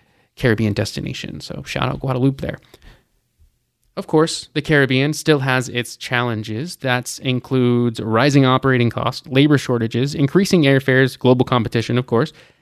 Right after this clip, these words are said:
economic uncertainty, and qu-, pressure from governments to increase taxes. This coming from the Caribbean Hotel and Tourism Association's officials. The organization's president said,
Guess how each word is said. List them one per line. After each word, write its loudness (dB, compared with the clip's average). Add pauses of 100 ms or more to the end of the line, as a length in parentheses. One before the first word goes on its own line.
economic 4
uncertainty, 0
and 2
qu-, -10
pressure 0
from 0
governments 2
to -2
increase -2
taxes. -6 (340)
This -4
coming 4
from 0
the -2
Caribbean 0
Hotel 0 (240)
and -2
Tourism 2
Association's 0
officials. 2
The -2
organization's 2
president 2
said, -2